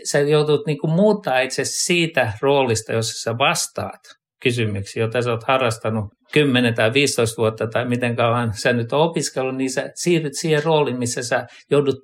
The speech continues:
keksimään kysymyksen, joka on sen arvoinen, että sitä pitäisi va-, siihen pitäisi vastata. Ja tää henkinen muutos on se raskain esimerkiksi meidän ohjelmassa. Ja se, se, mä otan si-,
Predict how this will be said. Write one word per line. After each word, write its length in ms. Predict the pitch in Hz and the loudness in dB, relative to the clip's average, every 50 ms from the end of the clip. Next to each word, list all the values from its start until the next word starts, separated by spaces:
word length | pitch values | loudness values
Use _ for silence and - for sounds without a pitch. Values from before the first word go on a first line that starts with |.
| _ - | _ 0
keksimään 680 | 170 165 165 165 - 165 147 139 131 131 135 127 123 - | 0 0 0 0 -2 -2 -2 -2 0 0 0 -2 -2 2
kysymyksen, 680 | - 202 202 190 190 143 117 98 101 98 - - - 104 - - | 4 6 6 6 4 2 0 0 -4 -8 -10 -12 -12 -12 -12 -8
joka 320 | - 127 120 123 - 113 | -6 -6 -6 -2 -2 0
on 100 | 113 113 | 0 0
sen 220 | 113 - 135 123 131 | 0 0 0 0 2
arvoinen, 460 | 139 139 143 139 127 123 117 110 107 | 2 2 0 0 -4 -4 -6 -6 -6
että 120 | 107 101 | -6 -8
sitä 240 | - 120 120 - 120 117 | -12 -12 -8 -10 -10 -8
pitäisi 420 | - 117 117 - 107 104 107 - 110 | -8 -10 -8 -6 -8 -8 -8 -8 -8
va-, 120 | 110 110 104 | -8 -8 -8
siihen 320 | - - - 110 104 110 | -10 -6 -4 -2 -2 -2
pitäisi 340 | 113 117 113 - 104 107 110 | -4 -6 -4 -4 -4 -4 -4
vastata. 500 | 120 117 107 101 - - - _ _ _ - - - | -4 -4 -4 -4 -6 -10 -16 _ _ _ -20 -12 -4
Ja 140 | 185 139 131 - - _ | -2 -2 -2 -2 -4 _
tää 520 | - 202 214 220 226 202 185 165 143 127 - - - 117 | 2 4 4 6 4 4 4 2 2 0 -2 -6 -6 -2
henkinen 500 | 156 180 175 170 156 139 127 120 113 110 | 0 0 0 0 0 -2 -2 -2 0 -2
muutos 460 | 120 127 135 135 123 120 - 117 110 | -2 0 0 -2 -2 -2 -2 -2 0
on 200 | 120 127 127 127 | 0 -2 -2 -2
se 140 | 120 117 113 | 0 -2 0
raskain 560 | 113 120 123 123 - - - - - 117 120 | 2 2 0 0 -2 -4 -8 -8 -8 -8 -10
esimerkiksi 500 | 113 101 101 - 123 113 117 117 113 - | -10 -12 -10 -8 -8 -6 -6 -8 -6 -6
meidän 320 | 123 120 110 104 98 98 101 | -4 -2 -2 -2 -4 -8 -12
ohjelmassa. 580 | 101 - - - - - - - - - - | -16 -18 -20 -20 -20 -20 -18 -16 -12 -8 -6
Ja 140 | 139 135 127 | -4 -4 -4
se, 240 | - - 139 131 131 139 156 | -4 -4 -6 -6 -6 -8 -12
se, 260 | - - 160 147 143 - _ - - _ _ - | -8 -6 -6 -6 -6 -8 _ -20 -20 _ _ -4
mä 120 | 147 147 160 | 0 2 2
otan 260 | 180 185 180 156 143 | 2 2 0 0 0
si-, 360 | - - 170 165 151 139 117 | 0 0 2 2 2 0 -4